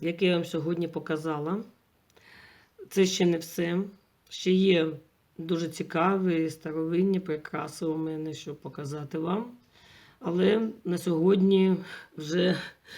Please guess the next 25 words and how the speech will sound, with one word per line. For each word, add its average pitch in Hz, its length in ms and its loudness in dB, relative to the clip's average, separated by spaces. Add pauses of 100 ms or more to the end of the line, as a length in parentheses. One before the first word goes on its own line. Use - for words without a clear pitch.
(140)
мій 214 280 10
ресурс 196 760 6 (1120)
закінчується. 170 880 6
Я 156 80 4
кажу 160 260 2
про 165 160 2
мій 156 160 4
голос, 156 480 4
ви 160 100 -4
чуєте, 147 600 -2 (260)
слабше 170 480 -4
і 160 60 -4
слабше. 143 560 -8 (1080)
Тож, 185 320 4
я 180 140 4
сьогодні 180 400 2
дякую 170 400 0
всім 160 260 -2
за 156 140 -2
увагу. 170 680 2
Перепрошую, 165 840 2
що 143 360 -6 (120)
в - 100 -20
таких - 400 -10
умовах 185 580 0